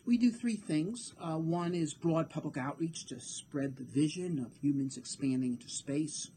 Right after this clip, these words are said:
creating a spacefaring civilization. Second is political work to try to convince members of the political class to support both robotic and human missions that will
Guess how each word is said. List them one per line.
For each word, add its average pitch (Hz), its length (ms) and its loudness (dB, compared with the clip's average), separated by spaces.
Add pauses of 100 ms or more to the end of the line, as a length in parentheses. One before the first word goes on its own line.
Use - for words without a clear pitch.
creating 135 420 -8 (440)
a - 40 -10
spacefaring 131 640 0
civilization. 127 760 -6
Second 165 380 -2
is 151 160 0
political 151 480 -4
work 160 300 -2 (560)
to 151 140 2
try 147 320 2
to 139 220 0
convince 135 560 0
members 131 340 2
of 123 60 -8
the 135 80 -8
political 143 440 -4
class 143 400 -4
to - 140 -14
support 139 540 -4 (480)
both 139 340 0
robotic 143 480 0
and 135 160 4
human 147 300 4
missions 151 440 -2
that - 220 -12
will 135 160 -12